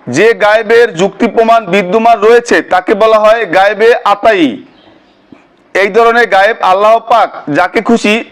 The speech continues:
তাকে দান করেন। যে ধরনের গায়েব আল্লাহ ছাড়া কেউ জ্ঞাত নয়,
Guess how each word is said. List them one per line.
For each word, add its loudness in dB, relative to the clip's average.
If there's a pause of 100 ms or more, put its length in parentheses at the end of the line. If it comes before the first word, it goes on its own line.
তাকে -2
দান -2
করেন। -2 (920)
যে 0
ধরনের 2
গায়েব 0
আল্লাহ 0
ছাড়া 0
কেউ 0
জ্ঞাত 0
নয়, 2